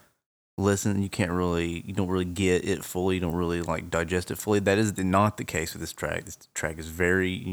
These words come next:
it's, like, first time through, you pick it up, you know,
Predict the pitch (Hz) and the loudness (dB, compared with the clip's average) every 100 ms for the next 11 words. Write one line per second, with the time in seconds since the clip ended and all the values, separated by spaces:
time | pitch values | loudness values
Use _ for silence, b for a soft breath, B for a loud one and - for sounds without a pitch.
0 | - 90 - - 98 - - 110 98 95 | -6 -8 -6 -10 -10 -18 -2 0 2 0
1 | 90 - 85 82 82 b b _ _ - | 0 -2 -4 -4 -6 b b _ _ -8
2 | 92 - 80 80 87 85 80 82 | -8 -6 -4 -2 0 0 0 -2